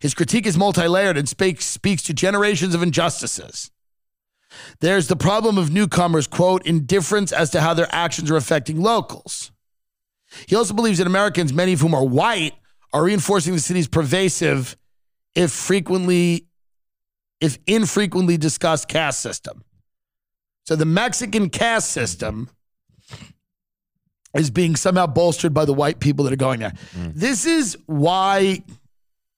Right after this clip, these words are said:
Speaker 1: people's brains have been, uh, broken. And this is why you see, uh, people completely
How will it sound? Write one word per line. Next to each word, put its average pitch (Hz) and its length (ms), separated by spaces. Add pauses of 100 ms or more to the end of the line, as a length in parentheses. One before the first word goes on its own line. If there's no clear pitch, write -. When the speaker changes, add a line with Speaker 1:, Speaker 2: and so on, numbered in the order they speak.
(260)
Speaker 1:
people's 180 400
brains 170 640
have 135 160
been, 131 320
uh, 127 240
broken. 135 760 (640)
And 175 240
this 202 220
is 190 180
why 180 720 (400)
you 165 240
see, 185 960 (1080)
uh, 165 480 (1080)
people 185 640 (160)
completely 180 600